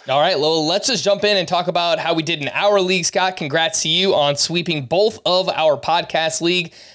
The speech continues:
That's a twelve to head, head-to-head points league and a sixteen team head-to-head categories league. Uh, how'd you do in all of your leagues combined, I guess?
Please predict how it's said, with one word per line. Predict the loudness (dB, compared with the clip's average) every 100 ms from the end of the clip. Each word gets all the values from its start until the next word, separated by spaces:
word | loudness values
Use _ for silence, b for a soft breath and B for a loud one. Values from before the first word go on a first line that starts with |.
| B
That's | -2 0
a | 0
twelve | 0 -2 0
to | 0
head, | 0 0
head-to-head | -2 -4 -4 -6 -2
points | 0 0
league | 0 -2 -4 B B B
and | -4 -2
a | -2 -4
sixteen | -4 -2 -2 -4 -4 -2 -2 -4
team | -4 -2 -2 -4 -10 _ _ _
head-to-head | -6 -4 -2 -4 -2
categories | -2 0 0 0 0
league. | 0 -2 -4 -6
Uh, | -2 0 0
how'd | -2 -4
you |
do | -2 0
in | 0 -2 -6 -10 _ _ _ _ 0
all | 2 2
of |
your | 2 -4
leagues | -4 -10 -10
combined, | -6 -2 -2 -2
I | -6
guess? | -8 -8 -10